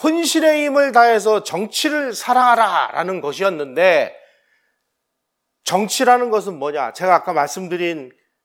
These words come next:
백성을 통치하고 백성을 뜯어먹을 수 있는 권리를 얘기하는 겁니다. 그런 권리를 갖기 위해서 죽으라고 열심히 공부해서 양반이 됐는데 그 권리를 빼앗겼으니까 얼마나 허탈하겠어요.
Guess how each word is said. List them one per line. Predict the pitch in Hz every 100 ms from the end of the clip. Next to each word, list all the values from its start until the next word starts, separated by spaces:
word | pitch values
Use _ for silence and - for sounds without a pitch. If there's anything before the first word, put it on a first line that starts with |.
| _ -
백성을 | 156 - - 214 208 226 269 - _ _ _
통치하고 | - 285 277 - 302 254 214 226 233 233
백성을 | 156 - 214 202 226 254 247
뜯어먹을 | - 302 311 294 277
수 | - 254
있는 | 233 214
권리를 | 151 175 254 269 226
얘기하는 | 185 175 165
겁니다. | 151 139 110 98 139 254 - _ _ _ _ _ _ _ _ _ _ _ _ _
그런 | - 262 311 262
권리를 | 262 277 285
갖기 | 226 185 - 269
위해서 | 262 240 233
죽으라고 | - 240 330 320 302 285
열심히 | 226 - 254 254
공부해서 | 214 208 202 220 202
양반이 | 165 180 202 190
됐는데 | 165 170 165 147 175 160 113
그 | - 214
권리를 | 165 185 190 156
빼앗겼으니까 | 220 247 247 226 214 196 170 - 127 135 113 - _ _ _ _ _
얼마나 | - 160 220 226 220 220 214 160
허탈하겠어요. | - 220 240 247 185 - - 101 -